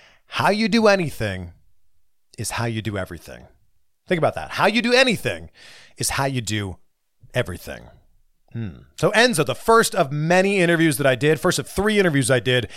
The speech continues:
when I was in New York last weekend for the big event. So you can keep an eye out for my next two. Santino Marella, Santino Marella.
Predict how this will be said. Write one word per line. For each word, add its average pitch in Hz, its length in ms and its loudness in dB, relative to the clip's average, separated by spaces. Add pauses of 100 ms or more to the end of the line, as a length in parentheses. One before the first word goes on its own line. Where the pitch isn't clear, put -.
(220)
when 135 120 -2
I 131 60 2
was 131 120 0
in 165 200 2
New 151 80 2
York 143 300 2
last 139 300 0
weekend 131 400 0
for 117 60 -8
the 107 80 -10
big 110 200 -4
event. 120 360 -2
So - 180 -2
you 123 160 -4
can 117 260 -6 (440)
keep 285 220 2
an 311 80 6
eye 262 160 8
out 247 160 6
for 226 120 2
my 208 100 4
next 196 300 0
two. 196 160 2
Santino 208 640 2
Marella, 233 380 6
Santino 214 380 0
Marella. 170 580 2